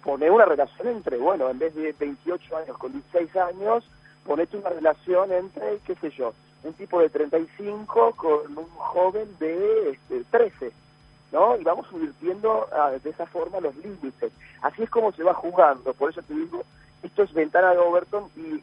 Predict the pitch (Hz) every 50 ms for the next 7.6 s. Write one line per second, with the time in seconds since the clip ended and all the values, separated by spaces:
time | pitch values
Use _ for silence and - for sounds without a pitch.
0 | _ - 147 - _ 170 175 180 175 165 156 151 165 165 175 180 190 175 - -
1 | 170 175 156 143 - _ 156 156 156 160 165 151 - _ - 170 175 175 _ _
2 | _ _ _ _ _ _ - 147 143 139 139 131 127 131 - - 151 196 190 175
3 | 156 135 123 120 - _ _ _ _ _ 135 135 139 131 - 165 190 202 202 180
4 | - - 165 151 - 143 139 - 156 156 - 156 147 151 156 160 160 156 151 151
5 | 147 - - 143 139 139 143 - - 160 151 - - 165 180 202 208 _ _ _
6 | _ _ - 143 143 143 - 170 - - 156 147 - - - - 139 135 143 147
7 | 143 - - - 185 175 151 131 120 - -